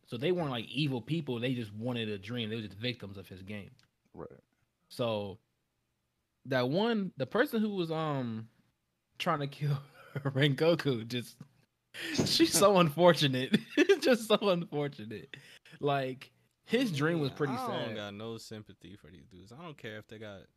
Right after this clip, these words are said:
Speaker 3: whatever happened, bro. Like,
Speaker 1: Nah, I,
Speaker 3: you
Speaker 1: I mean,
Speaker 3: tried
Speaker 1: I
Speaker 3: to
Speaker 1: did. It was
Speaker 3: murk them.
Speaker 1: just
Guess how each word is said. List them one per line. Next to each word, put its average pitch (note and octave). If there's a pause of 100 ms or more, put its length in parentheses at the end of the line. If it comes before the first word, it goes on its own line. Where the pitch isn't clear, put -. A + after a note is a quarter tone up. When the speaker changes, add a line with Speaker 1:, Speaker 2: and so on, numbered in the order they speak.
(400)
Speaker 3:
whatever G#2
happened, G#2
bro. -
Like, D#3
Speaker 1:
Nah, C#3
I, D3+
Speaker 3:
you D#3
Speaker 1:
I -
mean, D3+
Speaker 3:
tried -
Speaker 1:
I D3
Speaker 3:
to C#3
Speaker 1:
did. C#3
It D3
was C#3
Speaker 3:
murk A#2+
them. A2
Speaker 1:
just -